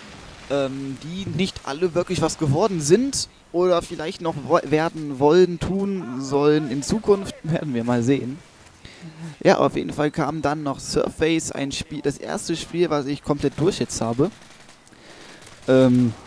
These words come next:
also komplett durch Let's Played habe, ohne es abzubrechen. Denn Harveys Neue Augen habe ich leider auch nicht fertig Let's Played, weil das Spiel irgendwie kaputt war oder so. Da muss ich mich, habe ich im Ernst immer noch nicht nachgeguckt, wie man das, äh, referiert, aber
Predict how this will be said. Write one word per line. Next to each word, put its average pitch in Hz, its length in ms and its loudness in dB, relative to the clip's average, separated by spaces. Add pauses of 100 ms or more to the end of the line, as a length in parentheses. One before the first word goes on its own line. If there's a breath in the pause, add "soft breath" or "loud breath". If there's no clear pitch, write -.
(200)
also 117 200 -2
komplett 123 320 -2
durch 143 160 0
Let's 120 160 -2
Played 117 260 -4
habe, 117 300 -2
ohne 127 180 0
es 123 120 -4
abzubrechen. 143 520 -6
Denn 156 220 -4
Harveys 165 340 -4
Neue 151 200 0
Augen 165 280 0
habe 143 140 -4
ich 139 80 -2
leider 131 240 0
auch - 240 2
nicht 170 220 -8
fertig - 280 -6
Let's 156 180 -10
Played, 147 280 0 (600 loud breath)
weil 143 140 2
das 147 140 0
Spiel 151 400 2
irgendwie 139 340 4
kaputt 147 440 -2
war 113 160 -4
oder 117 200 0
so. 120 100 4
Da 131 100 4
muss 160 180 0
ich 160 160 -4
mich, 147 180 -8 (220)
habe 165 220 0
ich 165 120 0
im 143 80 -6
Ernst 156 220 -2
immer 151 240 -2
noch 147 120 2
nicht 143 240 -6
nachgeguckt, 139 540 -2
wie 147 120 2
man 143 140 0
das, 127 220 -4 (100)
äh, - 40 -2
referiert, 127 840 2
aber 131 340 2